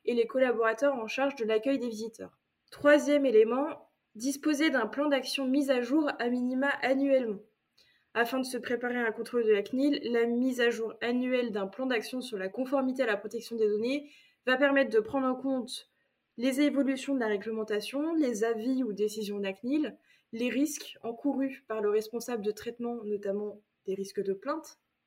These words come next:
Il convient d'être particulièrement vigilant aux demandes d'exercice de droit et aux demandes d'information des clients ou des employés qui pourraient aboutir à une plainte. Enfin, de prendre en compte les thématiques prioritaires annuelles annoncées par la cnil.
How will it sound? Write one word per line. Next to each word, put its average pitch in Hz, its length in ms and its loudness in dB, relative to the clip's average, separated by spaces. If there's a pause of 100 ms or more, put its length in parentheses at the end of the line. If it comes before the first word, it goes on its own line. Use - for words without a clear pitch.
(120)
Il - 20 -20
convient 214 240 -2
d'être 196 240 -4
particulièrement 226 760 -6
vigilant 214 380 -4
aux 214 100 -2
demandes 214 260 0
d'exercice 196 400 -4
de 202 80 -2
droit 214 300 -2 (340)
et 247 80 -2
aux 254 80 0
demandes 247 300 0
d'information 214 560 -2
des 196 160 -2
clients 254 440 -6 (100)
ou 208 80 -4
des 196 200 -2
employés 220 380 -4
qui 262 120 -10
pourraient 202 220 -8
aboutir 196 360 -6
à 185 40 -10
une 185 140 -12
plainte. 285 400 -12 (240)
Enfin, 254 340 -4 (360)
de 240 100 -4
prendre 302 360 -4
en 240 120 -2
compte 302 420 -4
les 220 180 -2
thématiques 277 540 -2
prioritaires 254 640 -4
annuelles 254 640 0
annoncées 240 420 -4
par 254 180 -4
la 220 120 -4
cnil. 196 260 -8